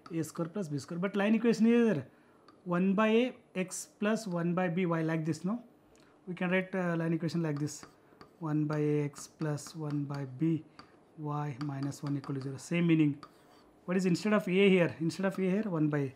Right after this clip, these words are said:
Means A square means one by A whole square plus one by B whole square. Okay. Simplification. What is X and Y? What is, I take X one and Y one here, X one or X, uh, X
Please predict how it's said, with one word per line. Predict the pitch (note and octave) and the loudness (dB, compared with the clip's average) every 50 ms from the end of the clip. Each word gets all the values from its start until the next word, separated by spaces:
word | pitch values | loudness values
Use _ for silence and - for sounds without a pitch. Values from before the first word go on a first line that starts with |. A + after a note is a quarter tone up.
| - - - _ _ _ - | -12 -20 -20 _ _ _ -2
Means | F#3+ G#3 A#3 A3+ - - - - - - - - _ _ _ - - - _ _ _ _ - - | 2 2 2 2 0 -4 -12 -16 -18 -20 -20 -20 _ _ _ -20 -20 -20 _ _ _ _ -4 -4
A | F3 D#3+ | -4 -4
square | - - - G3 | -4 -4 -4 0
means | F#3 G3+ A3 A3+ - - | 2 2 2 2 0 -4
one | C#3+ E3 E3 E3 E3+ E3+ E3 | -6 -4 -4 -2 -2 -2 -2
by | D#3+ E3 D#3+ | 0 0 0
A | D3+ D3+ D#3 D3 | 0 0 0 0
whole | A#2 C#3+ D3 D3+ | -2 -2 -4 -4
square | D3+ - - - G3 F3+ D#3+ D3 - | -6 -6 -6 -2 -2 -2 -2 -2 -4
plus | D3 C#3 D3 F3 G#3 - - | -6 -4 -4 -4 -6 -8 -10
one | - D3 C#3+ C#3 C#3 C3+ | -10 -10 -8 -6 -6 -6
by | B2+ B2+ B2+ B2+ B2 A2+ A2+ | -6 -6 -8 -8 -10 -8 -4
B | C#3 F#3 A#3 D4 - - - - _ - - - - _ _ - - - - | 0 0 0 0 -2 -6 -16 -20 _ -20 -20 -20 -20 _ _ -20 -20 -16 -12
whole | D#3 C3+ A#2+ | -12 -10 -10
square. | - - - B2+ A#2 - - - D#3+ | -12 -14 -14 -16 -16 -16 -14 -14 -12
Okay. | D3 - A#2 - - - _ - - - _ _ - - | -10 -8 -10 -10 -12 -18 _ -20 -20 -20 _ _ -20 -16
Simplification. | - - - A#3 A3 A#3 G#3+ F3 D#3+ D#3+ D3 - D#3 C3+ B2 - - - - - _ - | -4 2 4 6 6 6 4 4 2 2 2 2 0 -4 -8 -10 -18 -20 -20 -20 _ 4
What | G#3 A3 A#3 B3+ | 8 8 8 8
is | C#4 A#3+ | 8 6
X | E3 F3+ E3+ - - G3+ | 4 4 4 2 0 0
and | G3 F3+ D3+ | 2 2 4
Y? | C#3+ D3+ C#3+ C3+ A#2+ - - - _ _ _ - - - - - - - _ _ _ - | 6 6 6 6 4 0 -10 -20 _ _ _ -20 -20 -20 -20 -20 -20 -20 _ _ _ -4
What | F#3 F#3 G3 G#3 | -2 0 2 2
is, | A3+ A3+ A3+ - - - | 2 0 -2 -6 -6 -4
I | G3 F#3+ | -2 0
take | F3+ A3+ A3+ A3+ A3 | 2 2 2 2 0
X | G3 - - - | -2 -2 -2 0
one | A3 A3 | 2 2
and | A3 G#3+ | 4 4
Y | G#3 G3 | 4 4
one | G3 G#3 G#3 | 4 4 4
here, | A3 A3+ A3+ - - | 2 2 0 -4 -4
X | - E3 - - | -4 -4 -2 0
one | A3+ A#3+ | 2 4
or | C4+ D4+ D#4+ | 4 6 6
X, | D4 A#3 - - A#3 | 4 4 2 0 -2
uh, | A3+ A3+ - | -2 -2 -2
X | F3+ F3+ F3 F3 F3 F3 - - - | -2 0 0 0 -2 -4 -8 -10 -10